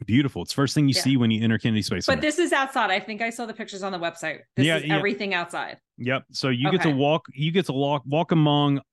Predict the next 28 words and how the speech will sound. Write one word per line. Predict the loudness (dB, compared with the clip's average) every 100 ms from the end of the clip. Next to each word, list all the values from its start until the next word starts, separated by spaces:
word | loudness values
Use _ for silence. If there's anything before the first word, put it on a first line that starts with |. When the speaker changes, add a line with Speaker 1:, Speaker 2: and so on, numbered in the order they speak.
| _ _ _
Speaker 1:
all | 0 2 4 2
of | 0 0
the | -2
rockets | -2 0 2 0 -2 -8 -6
that | -8 -6
have | -2 0 0 0 -4 -12 _ _
led | -6 0 2 2 2
throughout | 0 0
history | -2 -2 0 -2 0
to | 0
where | 2 2
we | 2
are | 0 2
now | 2 0 -2 -6 -14 _ _ _ _ _ _ _ _ _ -4
as | -2 -2
a |
civilization. | 0 0 0 0 -2 -4 -6
Speaker 2:
Yeah, | -6 -6 -10 _ _ _
that's | -16 -12
really | -12 -12
incredible. | -14 -12 -12 -4
Speaker 1:
Um, | 0 2 2 2
I | 2
mean, | 2
I'm | 2 0
talking | -2 -2
everything | -2 -2 -2 -2 -4
from | -2 0 2 0 -4